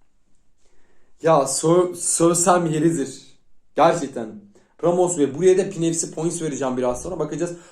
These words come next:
Kural tanımayanlar özel paket dokuz. Abi bak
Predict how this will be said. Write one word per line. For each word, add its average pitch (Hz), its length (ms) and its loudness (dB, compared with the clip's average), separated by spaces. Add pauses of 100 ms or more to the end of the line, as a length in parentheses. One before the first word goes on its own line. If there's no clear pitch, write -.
(100)
Kural 233 240 4
tanımayanlar 226 540 4
özel 302 320 4
paket 226 300 0
dokuz. 262 480 2 (1800)
Abi 127 540 0
bak 135 280 0